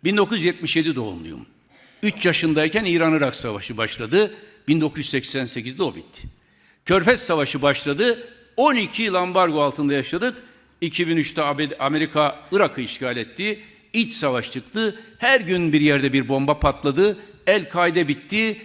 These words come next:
işit geldi. Kırk sekiz yaşındayım. Hayatımın son,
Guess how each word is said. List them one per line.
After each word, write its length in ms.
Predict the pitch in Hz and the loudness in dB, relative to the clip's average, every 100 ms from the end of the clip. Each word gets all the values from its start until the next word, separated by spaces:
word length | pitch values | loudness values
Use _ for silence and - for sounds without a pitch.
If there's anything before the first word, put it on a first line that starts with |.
| - | -6
işit 380 | 185 - 165 - | 2 4 4 0
geldi. 380 | 117 95 80 82 - _ _ _ - | -4 -4 -6 -14 -14 _ _ _ 0
Kırk 240 | 196 180 | 2 2
sekiz 360 | - 170 196 147 | -4 -2 0 0
yaşındayım. 640 | 143 147 131 139 175 190 - - _ | 0 0 2 2 0 -2 -12 -20 _
Hayatımın 600 | 139 143 143 156 165 160 | 2 2 0 -2 0 0
son, 460 | - 151 160 151 | -2 -2 -2 -2